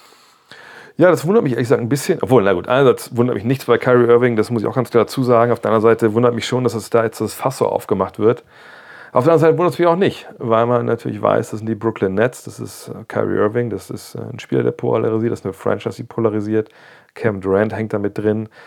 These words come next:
Natürlich wird das bei E S P N rauf und runter genudelt und Fox Sports und, und Bleacher Report und, und Barstool und wie sie alle heißen. Äh, weil das natürlich Klicks gibt, weil jeder eine Meinung zu hat, weil man da auch ein gewisses Klientel dann direkt dann noch polarisiert,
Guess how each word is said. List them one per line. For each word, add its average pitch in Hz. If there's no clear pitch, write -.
Natürlich 113
wird 98
das 95
bei 95
E 104
S 95
P -
N 95
rauf 95
und 98
runter 101
genudelt 98
und 92
Fox -
Sports 95
und, 101
und 92
Bleacher 95
Report 90
und, 90
und -
Barstool 95
und 90
wie 98
sie 95
alle 92
heißen. 95
Äh, -
weil 92
das 90
natürlich -
Klicks -
gibt, -
weil 92
jeder 98
eine 90
Meinung 95
zu 95
hat, 90
weil -
man 87
da 87
auch 90
ein -
gewisses 95
Klientel 95
dann 90
direkt 92
dann 92
noch 90
polarisiert, 92